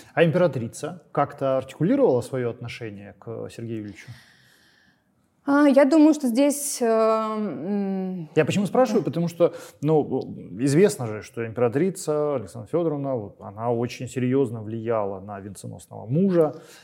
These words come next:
Speaker 1: И вот, может
Speaker 2: Да.
Speaker 1: быть, через неё это какой-то негатив, а, прошёл тут?
Speaker 2: Ну, кажется, что, судя по тому, что есть в мемуарах, в исследованиях, действительно, императрица тоже не благоволила, э, Сергею Юльевичу,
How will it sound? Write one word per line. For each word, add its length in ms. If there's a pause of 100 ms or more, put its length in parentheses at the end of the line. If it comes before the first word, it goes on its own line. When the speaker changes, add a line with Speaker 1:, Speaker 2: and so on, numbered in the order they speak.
Speaker 1:
И 60
вот, 180
может 240
Speaker 2:
Да. 60
Speaker 1:
быть, 220
через 300
неё 420
это 200
какой-то 460
негатив, 720 (640)
а, 380 (540)
прошёл 540 (100)
тут? 240 (300)
Speaker 2:
Ну, 460
кажется, 360
что, 500
судя 240
по 120
тому, 220
что 180
есть 380
в 240
мемуарах, 640
в 140
исследованиях, 640
действительно, 600 (100)
императрица 500
тоже 360
не 120
благоволила, 760 (180)
э, 180
Сергею 320
Юльевичу, 460